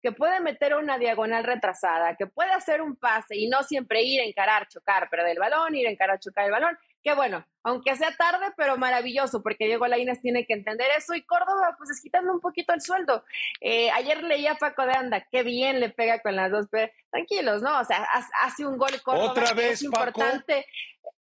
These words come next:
Speaker 1: es importante para su equipo, pero, eh, vamos tranquilos. Este Tigres tendría que mejorar muchísimo si quiere aspirar a ser protagonista en la liguilla. Eh, no lo veo, Rafa.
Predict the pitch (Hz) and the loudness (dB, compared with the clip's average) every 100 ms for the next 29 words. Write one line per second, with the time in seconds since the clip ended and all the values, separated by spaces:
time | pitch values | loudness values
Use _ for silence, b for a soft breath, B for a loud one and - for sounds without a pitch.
0 | - 311 - 349 339 320 302 311 320 320 | -4 -2 0 -4 0 -2 0 -2 -2 -2
1 | 320 294 277 277 277 277 294 240 302 - | -4 0 0 0 -2 -4 -2 -2 -2 -2
2 | 269 285 285 311 302 160 214 214 214 214 | -2 0 2 2 0 -2 0 2 0 0
3 | 233 247 - 196 196 233 208 240 277 262 | -2 -2 -2 -2 0 0 2 0 -2 -2
4 | 262 262 247 220 214 208 269 277 240 208 | 0 0 0 -6 -2 -2 0 -2 -4 -4
5 | 233 262 269 269 269 - 339 330 330 330 | 0 2 0 -2 -6 -2 -2 -2 -2 0
6 | 359 494 _ _ _ 262 254 269 285 294 | 0 -2 _ _ _ -4 -4 -2 0 0
7 | - 247 277 370 311 269 262 254 214 208 | -4 -2 0 0 0 -4 -4 -2 0 0
8 | 208 214 226 208 196 214 262 269 269 269 | 0 0 0 0 0 0 -2 0 2 0
9 | B B B - - - - 165 269 285 | B B B -4 -4 -2 -10 -6 -2 0
10 | 302 240 233 202 190 196 | 2 2 2 2 0 -6